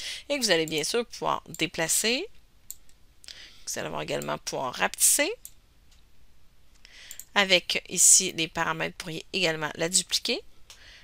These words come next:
la mettre au premier plan ou en arrière-plan, la faire pivoter ou également la supprimer. Si je désire modifier la police, vous allez voir que je n'ai pas cette option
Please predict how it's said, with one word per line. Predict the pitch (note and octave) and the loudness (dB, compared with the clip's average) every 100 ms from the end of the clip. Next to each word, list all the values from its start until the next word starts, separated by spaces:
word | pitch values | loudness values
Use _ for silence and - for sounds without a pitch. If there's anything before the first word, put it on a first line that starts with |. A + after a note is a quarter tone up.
| - | 0
la | E3 D#3+ | 0 2
mettre | D#3+ - - | 0 -2 -8
au | D#3 | -8
premier | - E3 D#3+ | -4 -4 -4
plan | - D#3+ D#3 | 0 0 0
ou | D#3 | -6
en | D3 | -6
arrière-plan, | D3 - D3 - G#3 C#4+ - - | -6 -4 -4 -2 -2 -2 -6 -8
la | F3 | -6
faire | - E3 - - | -2 -4 -4 0
pivoter | C#4 A3+ F3+ - C4+ - - - - - - | 2 4 2 -2 -8 -10 -20 -20 -20 -20 -6
ou | A3 | -4
également | E3+ - C#2 | -4 -6 -4
la | F#2+ | 0
supprimer. | - - D3 - - - - - - - - | 0 -2 -12 -14 -18 -20 -20 -20 -20 -12 2
Si | - G3+ | 4 6
je | F3+ | 4
désire | F3 G3 G3+ F3 | 2 2 2 2
modifier | A3 A#3 - - G3 | 0 2 2 2 4
la | E3+ | 4
police, | - E3 A#3+ - | 2 -2 0 2
vous | |
allez | F3 E3+ | 0 0
voir | F3 G3+ - | 0 0 0
que | - | -2
je | F3+ | -2
n'ai | D#3+ | -4
pas | - D#4 | -2 0
cette | - G#3 | 0 0
option | E3 - | -4 -2